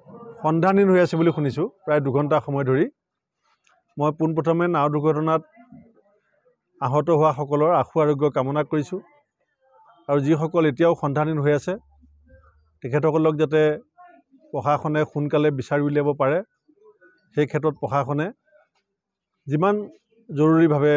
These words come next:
পাৰে ক্ষিপ্ৰতাৰে ব্যৱস্থা ল'ব বুলি মই আশা প্ৰকাশ কৰিছোঁ আৰু ভগৱানৰ গুৰিতো প্ৰাৰ্থনা জনাইছোঁ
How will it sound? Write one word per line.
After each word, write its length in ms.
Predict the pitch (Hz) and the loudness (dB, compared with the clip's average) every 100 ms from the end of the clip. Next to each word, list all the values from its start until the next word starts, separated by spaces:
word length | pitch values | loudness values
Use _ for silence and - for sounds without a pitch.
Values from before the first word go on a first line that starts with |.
| 147 | 2
পাৰে 220 | 131 147 202 - _ _ _ _ - - | 2 2 0 -4 _ _ _ _ -20 -8
ক্ষিপ্ৰতাৰে 520 | 160 156 180 165 160 151 | -4 0 2 4 2 2
ব্যৱস্থা 340 | 143 147 - 151 | 0 -2 -2 -2
ল'ব 120 | 147 139 | 0 0
বুলি 180 | 156 240 - - - - - - - 143 | 0 -2 -6 -20 -20 -20 -20 -20 -14 -4
মই 100 | 143 | -4
আশা 160 | - 160 160 | -2 -4 -2
প্ৰকাশ 200 | 156 156 175 | -2 0 0
কৰিছোঁ 260 | 156 196 170 | 0 2 0
আৰু 80 | 131 | 0
ভগৱানৰ 360 | 135 160 175 175 | 0 0 2 2
গুৰিতো 160 | 175 160 | 2 2
প্ৰাৰ্থনা 260 | 147 156 156 | 0 0 -2
জনাইছোঁ 340 | 156 156 - | -2 -2 -6